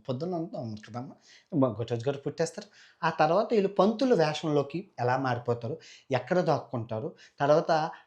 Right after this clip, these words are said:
మన అర్జునుడు "చూడు పిన్నమ్మ,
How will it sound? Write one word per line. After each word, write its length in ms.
మన 120
అర్జునుడు 480
"చూడు 1040
పిన్నమ్మ, 460